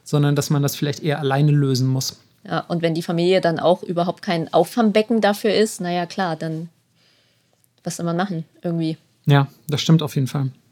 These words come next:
Speaker 1: Äh, g-, grausamer Fall auf jeden Fall. Also es, es ist grau-, Gott, wie oft ich heute Fall gesagt hab, weil ich sag auch so oft auf jeden Fall. Und dann sagt man aber auch Fall. Dieser Fall ist auf jeden Fall ein grausamer Fall. Ach.
Speaker 2: Der Fallcounter ist hoch.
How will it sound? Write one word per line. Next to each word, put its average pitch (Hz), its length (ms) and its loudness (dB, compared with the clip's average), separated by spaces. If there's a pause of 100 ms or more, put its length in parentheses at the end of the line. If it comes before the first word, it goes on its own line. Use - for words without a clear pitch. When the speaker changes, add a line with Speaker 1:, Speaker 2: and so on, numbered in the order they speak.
(960)
Speaker 1:
Äh, 180 160 4
g-, 180 200 0
grausamer 165 420 6
Fall 185 280 -2
auf - 180 -4
jeden 135 140 2
Fall. 143 280 -4
Also 143 200 -2
es, 131 100 -6
es 143 120 0
ist - 260 -6
grau-, - 160 -4 (260)
Gott, - 200 0
wie - 100 -6
oft - 160 -4
ich - 100 -4
heute 135 160 -2
Fall 156 300 2
gesagt 135 400 2
hab, 151 120 -4 (200)
weil 139 100 2
ich 127 100 0
sag 143 220 0
auch - 140 -6
so - 200 -4
oft - 280 -4
auf - 180 2
jeden 135 320 4
Fall. 180 460 0 (680)
Und 160 200 8
dann 147 160 6
sagt 139 300 2
man 151 140 2
aber 139 200 2
auch 143 140 0
Fall. 170 280 0
Dieser 175 320 6
Fall 190 240 0
ist 165 120 0
auf 165 160 -2
jeden 185 200 8
Fall 185 160 0
ein 143 100 2
grausamer 135 440 2
Fall. - 300 -8 (600)
Ach. 113 300 -6 (280)
Speaker 2:
Der 190 80 4
Fallcounter 175 520 2
ist 170 140 -6
hoch. 175 200 -6